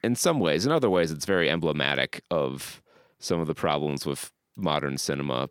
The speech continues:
But, like, it, it, it's a slightly novel concept. Um, you can find examples of movies that have kind of similar overall plot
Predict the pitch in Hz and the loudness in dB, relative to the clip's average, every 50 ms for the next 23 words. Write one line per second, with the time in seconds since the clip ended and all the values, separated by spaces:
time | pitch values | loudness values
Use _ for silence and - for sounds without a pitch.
0 | _ _ - - 58 - - - _ _ - 104 110 110 107 78 78 - _ - | _ _ -8 -4 -4 -4 -4 -6 _ _ -2 -2 0 0 0 -2 -4 -4 _ -2
1 | 151 - _ _ _ - _ _ _ _ _ _ _ - - - - - - - | -2 -2 _ _ _ -20 _ _ _ _ _ _ _ -20 -20 -20 -20 -20 -20 -20
2 | - - _ _ _ _ _ _ _ _ _ _ - 143 139 - 151 147 - - | -20 -20 _ _ _ _ _ _ _ _ _ _ 0 0 2 2 4 4 4 4
3 | - 156 156 170 180 139 175 175 170 165 160 165 151 156 160 - 151 151 147 156 | 4 4 4 4 4 4 4 4 4 4 2 2 2 0 0 0 2 2 2 2
4 | 160 - - 165 170 170 - - - - - - - - _ - - 92 92 92 | 2 2 4 4 4 2 0 -2 -4 -4 -4 -8 -14 -16 _ -4 -2 0 2 2
5 | 92 90 92 95 95 101 101 - 107 98 - - 117 110 110 113 110 110 104 104 | 2 2 2 2 2 2 2 0 -2 -2 -2 0 0 2 2 2 2 2 2 0
6 | 90 80 90 98 104 101 - 104 95 - 95 90 90 92 92 92 95 95 90 82 | 0 2 2 2 2 2 2 0 0 0 0 0 2 2 2 4 4 2 2 2
7 | 90 87 82 87 90 85 85 87 82 80 80 - - - - 95 92 95 87 85 | 2 2 2 4 2 2 2 2 0 -2 -4 -10 -10 -6 -2 0 0 0 2 0
8 | 85 85 82 - - - - _ _ _ _ _ _ _ _ _ _ _ _ _ | 0 -2 -2 -6 -10 -14 -14 _ _ _ _ _ _ _ _ _ _ _ _ _
9 | - - - - - 107 101 101 95 95 95 92 90 87 82 80 80 73 - _ | -10 -6 -2 0 2 2 2 2 2 4 4 4 4 4 2 2 0 -2 -6 _
10 | _ _ _ _ _ - - - 98 104 98 87 90 87 90 98 107 117 120 - | _ _ _ _ _ -20 -8 -2 0 2 2 2 2 4 4 4 4 2 2 0
11 | - 139 139 135 139 - | 0 2 2 4 2 2